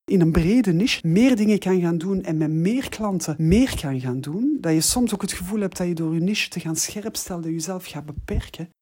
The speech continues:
En het gesprek kwam erop dat het zo lastig is om in dat ongemak van die beperking te gaan stappen, die je eigenlijk juist een heel grote vrijheid geeft.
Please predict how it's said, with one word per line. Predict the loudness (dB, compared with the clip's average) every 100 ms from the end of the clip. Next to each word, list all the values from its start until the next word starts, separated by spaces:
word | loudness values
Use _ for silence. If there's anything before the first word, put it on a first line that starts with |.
| _ -2
En | 0 0
het | -2
gesprek | -4 -4 -2 -2
kwam | 0 -2 0
erop | -2 -2
dat | -4
het | -4
zo | -4 -4
lastig | -4 -4 -4 -4
is | -2 -2 -2
om | -2 -2
in | 0 0
dat | 0 0
ongemak | 4 4 4 0 -2
van | -2 0 2 0
die | 0 -2
beperking | -2 -2 -2 0 2 4
te | 4
gaan | 2 2
stappen, | 0 -2 0
die | 2 2
je | 0
eigenlijk | 0 0 0 0 -2 -6
juist | 0 2 2
een | 0
heel | 2 2
grote | 2 -2 -4
vrijheid | -6 -6 -6 -4 -4 -6
geeft. | -8 -12 -12 -14 -20